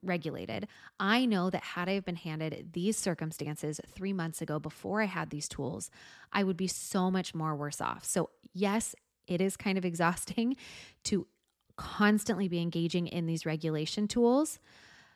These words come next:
But the reality is that she is experiencing moments of regulation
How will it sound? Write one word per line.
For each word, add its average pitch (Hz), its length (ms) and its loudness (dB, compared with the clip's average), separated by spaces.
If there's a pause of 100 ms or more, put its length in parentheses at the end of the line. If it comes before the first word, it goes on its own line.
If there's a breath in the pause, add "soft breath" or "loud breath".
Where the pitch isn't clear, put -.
(180 loud breath)
But 170 120 -2
the 185 100 0
reality 165 560 2
is 185 460 2
that - 120 -6
she - 260 -2
is 202 160 0
experiencing 170 760 -2
moments 196 580 4
of 160 400 0 (160)
regulation 165 840 -2